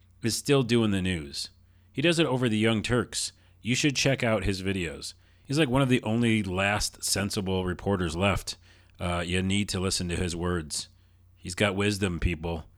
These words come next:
He's seen a lot. Dan Rather. Check him out, Young Turks.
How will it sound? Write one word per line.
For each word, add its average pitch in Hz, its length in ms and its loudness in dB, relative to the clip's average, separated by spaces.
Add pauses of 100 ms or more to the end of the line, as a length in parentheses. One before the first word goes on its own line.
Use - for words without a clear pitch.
(260)
He's 90 200 -4
seen 113 200 2
a 104 80 2
lot. 82 380 -4 (540)
Dan 101 240 0
Rather. 101 560 0 (680)
Check - 240 -4
him 104 100 2
out, 98 320 0
Young 95 240 0
Turks. - 600 -2